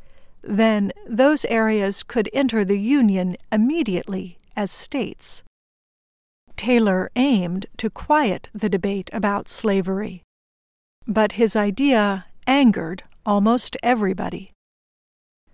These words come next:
Some U S lawmakers believed the president had cut them out of the decision. Northerners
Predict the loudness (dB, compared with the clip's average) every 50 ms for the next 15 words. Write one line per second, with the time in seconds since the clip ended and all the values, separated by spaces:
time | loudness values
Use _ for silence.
0 | -20 -18 -18 -14 -12 -2 2 2 4 4 4 4 4 2 2 2 0 -2 -4 -4
1 | -2 -2 0 2 2 4 4 2 2 0 0 -2 0 0 0 -2 -2 -4 -2 -2
2 | 0 0 0 0 -2 -2 -4 -6 -10 -18 -20 -12 -4 0 0 0 0 -2 -4 -2
3 | -2 -2 -2 -2 -2 -2 -2 -4 -6 -10 -12 -8 -6 -6 -6 -6 -4 -4 -6 -4
4 | -2 0 0 0 0 -2 -2 0 0 0 0 -2 -6 -10 -8 -8 -2 0 0 0
5 | 2 0 -2 0 0 0 0 -2 -4 -6 -8 -12 -16 -20 _ _ _ _ _ _
6 | _ _ _ _ _ _ _ _ _ _ _ _ 2 4 6 6 4 4 4 2
7 | 0 0 -2 -2 -4 -4 -6 -6 -6 -8 -8